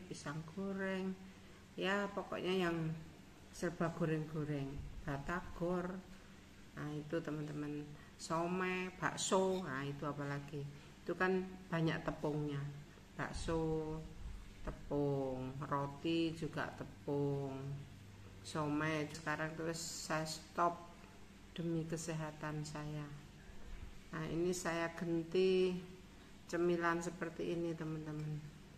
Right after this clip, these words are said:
Saya makan ini. Saya kan juga bermasalah di kulit, teman-teman. Kulit muka saya itu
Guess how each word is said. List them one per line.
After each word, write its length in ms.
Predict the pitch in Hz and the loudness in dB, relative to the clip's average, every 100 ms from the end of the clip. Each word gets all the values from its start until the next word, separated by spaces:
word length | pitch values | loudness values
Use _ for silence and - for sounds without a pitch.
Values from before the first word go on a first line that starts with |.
| - - - - - - - - - - - - - - - | -16 -18 -18 -16 -16 -16 -16 -16 -16 -16 -16 -16 -16 -16 -12
Saya 320 | - 156 165 180 | -4 0 2 6
makan 800 | 175 165 - 160 156 156 156 160 - - - - | 6 4 0 0 2 2 0 -2 -4 -10 -16 -6
ini. 240 | 185 160 151 151 - - - - | -2 0 -2 -4 -6 -2 2 2
Saya 240 | - 180 | 4 4
kan 160 | 190 180 | 4 4
juga 320 | 185 175 143 | 6 6 6
bermasalah 640 | 165 165 160 - 160 160 160 | 6 6 6 4 2 2 0
di 80 | 165 - | -4 -2
kulit, 320 | 160 170 - | 0 0 0
teman-teman. 560 | 156 160 156 151 151 151 - - - - - | -4 -4 -4 -6 -6 -6 -10 -14 -14 -14 -6
Kulit 240 | 165 160 160 | -2 0 0
muka 320 | 165 160 - | -2 0 0
saya 320 | 143 - 165 165 | -2 -4 -4 -4
itu 400 | 165 180 175 | -4 0 0